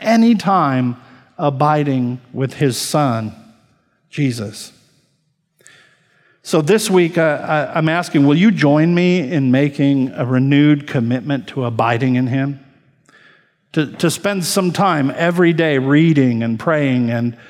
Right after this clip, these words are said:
specifically asking him to give us a renewed love for his church and for his people. Because then we'll know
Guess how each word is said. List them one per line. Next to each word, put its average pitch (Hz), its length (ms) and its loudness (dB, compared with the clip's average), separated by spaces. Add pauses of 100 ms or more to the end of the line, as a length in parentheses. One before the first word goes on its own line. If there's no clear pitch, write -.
(260)
specifically 180 840 0
asking 151 460 -2
him 123 380 0 (720)
to 147 100 -2
give 143 240 2
us 139 220 -2
a 135 120 0
renewed 135 800 2
love 135 400 0
for 123 160 -8
his 135 240 -2
church - 540 -8 (520)
and 123 160 -8
for 123 640 -2 (220)
his 131 240 -4
people. 117 520 -10 (2250)
Because 143 220 -8
then 170 200 0
we'll 151 120 2
know 139 520 0